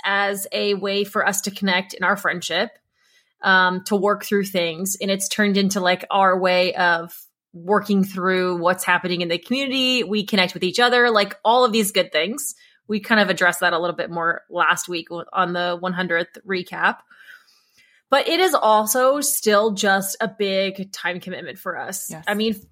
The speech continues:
Speaker 1: for me to show up and, but also Judy <laughs> to edit and do all the things behind the scenes as well. Um, and both of us just keep getting busier, right? Like, we both keep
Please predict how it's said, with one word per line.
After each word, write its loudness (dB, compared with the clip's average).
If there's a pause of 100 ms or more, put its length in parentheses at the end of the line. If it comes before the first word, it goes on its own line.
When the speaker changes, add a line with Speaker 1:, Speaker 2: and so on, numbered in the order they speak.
(100)
Speaker 1:
for 4
me -2
to -4
show 2
up 2
and, 0
but 2
also 4
Judy 0
<laughs> -2
to 2 (100)
edit 4
and -4
do 0
all 2
the -2
things 0
behind 0
the -4
scenes -2
as -6
well. 0 (460)
Um, 2 (760)
and 2
both 4
of 2
us 2
just -4
keep -2
getting 0
busier, 2
right? 2
Like, 0
we 0
both 2
keep -4